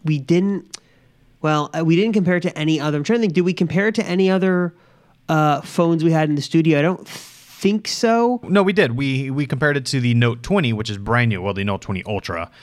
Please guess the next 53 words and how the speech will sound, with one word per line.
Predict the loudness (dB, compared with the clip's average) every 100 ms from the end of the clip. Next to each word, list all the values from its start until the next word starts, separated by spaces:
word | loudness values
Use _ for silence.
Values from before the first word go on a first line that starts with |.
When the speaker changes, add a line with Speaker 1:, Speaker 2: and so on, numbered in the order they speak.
| -16 -6
Speaker 2:
uh, | -2 -2 -2
and | -2
that | 0 0
is | -2 -2
a | -2 -4
six | -6 -6 -6
point | -4 -4 -4
nine | -4 -2 0 0
inch | -2
screen, | -4 -6 -4 -4 -6
so | -6
it's | -6
even | -8 -10 0
bigger. | 2 2 2 0 -2 -14 -16 -6
And | -4
if, | -4 -4
it | -2
was | -2
a, | -2 -6 -10 -2
it |
was | 0 2
around | -2
the | -2
same | -8 -10
size. | -12 -16 -14 -8
Um, | -2 -2 -2 -6 -12 _ _ _ _ _ _ _ -4
and | 0 2 0 -2 0
let's | 0 0
just | -2
say, | -2 2
I |
mean, | 2
they're | 2
both | 4 2 2
massive | -2 -4 -4 -14
phones. | -16 -16 -16 -18 -18 _
<laughs> | -10 -10 -12 -16 -8 -8 -8 -4
But | 2
we | 2
d-, | 2
I | 2
mean, | 2
we | 2
compared | 0 2 4 4
it | 2
to | 2 2 2 0
our | 2 2 2
phones. | 0 -2 -2 -2
So |
we | -4
have | -2 -4 -4
the | -6
eleven, | -4 -2 -2 -2 -4 -6